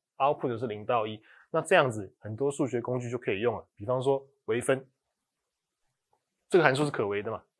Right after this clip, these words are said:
当然在一些条件之下哈，假，它是可以做一些微分的，或是做一些计算，差分不可微去做差分。啊，可以做一些操作之下，它的研究就变得比较简单。那几率学上，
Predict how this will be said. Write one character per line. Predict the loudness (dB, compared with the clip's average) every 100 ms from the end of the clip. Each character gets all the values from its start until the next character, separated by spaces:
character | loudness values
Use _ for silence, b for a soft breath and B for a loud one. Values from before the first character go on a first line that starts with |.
| -20 _ -20 -20 _ _ _ _ _ _ -20 -20 _ _ -8
当 | -6
然 | -2
在 | -2
一 | -2
些 | -2 -4
条 | -4 -6
件 | -6 -6
之 | -10
下 | -6 -6
哈， | -6 -18 -6
假， | -4 0
它 | 4
是 | 4
可 | 4 0
以 | 0
做 | -2 -2
一 | 0
些 | -2
微 | -2 -4 -2
分 | -4 -4
的， | -10 -4
或 | -4
是 | 0
做 | 2
一 | 2
些 | 0
计 | -2 -4
算， | 0 0 2
差 | 6 8
分 | 6 4
不 | 0
可 | 0 0
微 | -4
去 | -6
做 | -6
差 | -4 -4
分。 | -2 -4 -8 _ b b b b _
啊， | -18 -18 _ _ _ _
可 | 6
以 | 6
做 | 10 10
一 |
些 | 10 4
操 | 6 6
作 | 8 4
之 | 4 6
下， | 4
它 | 4 2 2
的 | 2
研 | -2 0
究 | -2
就 | -2
变 | -2 -2
得 | -2
比 | -6
较 | -8 -8
简 | -6 -8 -6
单。 | -8 -8 _ _ _ _ -2
那 | -2 -2 -8
几 | -2 2
率 | 2
学 | 0
上， | 2 2